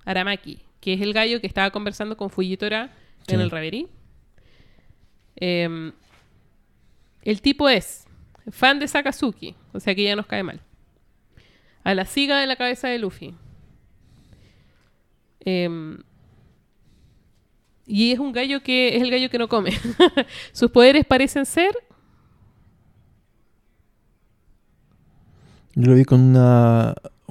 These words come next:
Speaker 2: florcita volando.
Speaker 1: Parecen ser vegetales. Entonces tiene sentido que no coma.
Speaker 2: Porque hace
Speaker 1: Debe hacer
Speaker 2: fotosíntesis.
Speaker 1: fotosíntesis.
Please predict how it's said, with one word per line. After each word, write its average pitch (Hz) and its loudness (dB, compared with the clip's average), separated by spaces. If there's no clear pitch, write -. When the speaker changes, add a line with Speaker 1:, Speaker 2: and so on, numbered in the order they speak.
Speaker 2:
florcita 113 -2
volando. 104 -2
Speaker 1:
Parecen 165 -6
ser 196 -6
vegetales. - -12
Entonces - -16
tiene 190 -12
sentido 190 -8
que 190 -12
no 196 -8
coma. 202 -10
Speaker 2:
Porque - -10
hace 104 -6
Speaker 1:
Debe 180 -2
hacer 120 -2
Speaker 2:
fotosíntesis. - -6
Speaker 1:
fotosíntesis. - -20